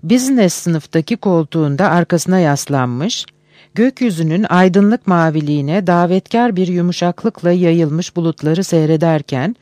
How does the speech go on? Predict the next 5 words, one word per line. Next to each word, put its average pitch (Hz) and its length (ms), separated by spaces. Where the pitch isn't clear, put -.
şampanyasını 196 840
yudumladı 143 680
ve 202 120
gözlerini 147 540
kapadı. 120 480